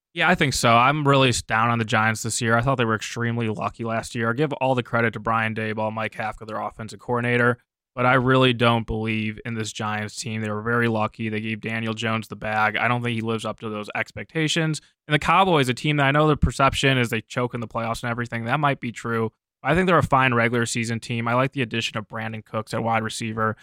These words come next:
as a second guy to kind of make C D's Lamb job easier. And also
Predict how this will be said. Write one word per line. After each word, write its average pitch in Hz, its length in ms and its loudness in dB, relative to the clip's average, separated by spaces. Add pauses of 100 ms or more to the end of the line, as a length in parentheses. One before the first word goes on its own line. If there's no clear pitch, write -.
(220)
as 120 100 -2
a 113 60 2
second 120 340 2
guy 113 280 2
to 107 80 -4
kind 113 240 -4
of 110 80 -4
make 107 220 -8 (300)
C 127 120 -6
D's 117 200 -2
Lamb 113 320 -4
job 123 380 2
easier. 143 460 2 (400)
And 127 60 0
also 147 420 4